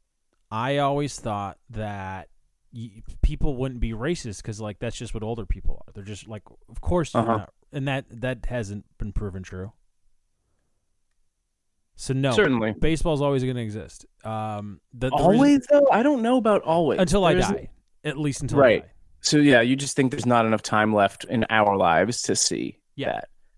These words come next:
Speaker 1: I don't think
Speaker 2: Because
Speaker 1: any
Speaker 2: it's gonna either
Speaker 1: sport
Speaker 2: be baseball or American football, but one of, one of those will be the first to go. I, I, maybe not in our lifetimes, but
Speaker 1: Um, I don't know.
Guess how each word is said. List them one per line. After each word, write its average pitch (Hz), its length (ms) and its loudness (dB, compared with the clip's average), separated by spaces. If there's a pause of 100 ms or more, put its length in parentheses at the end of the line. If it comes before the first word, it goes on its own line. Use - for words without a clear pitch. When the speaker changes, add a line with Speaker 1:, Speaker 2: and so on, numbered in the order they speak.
(140)
Speaker 1:
I 123 100 -2
don't 170 180 0
think 170 80 0
Speaker 2:
Because 170 240 6
Speaker 1:
any 147 80 0
Speaker 2:
it's 151 100 -12
gonna 208 180 6
either 196 320 4
Speaker 1:
sport 170 100 4
Speaker 2:
be 151 100 6
baseball 143 600 4
or 127 240 6
American 117 460 4
football, 107 380 2
but 123 220 4
one 160 260 4
of, 156 180 0
one 147 640 2
of 185 120 4
those 151 260 6
will 135 100 4
be 123 100 2
the 113 80 0
first 123 300 0
to - 80 -10
go. 107 280 4 (120)
I, - 60 -10 (140)
I, 113 60 0
maybe 131 300 4
not 123 200 4
in 123 80 0
our 117 120 6
lifetimes, 113 800 0 (240)
but 98 280 0
Speaker 1:
Um, 156 540 -10 (600)
I 170 60 -8
don't 185 100 -2
know. 170 100 -4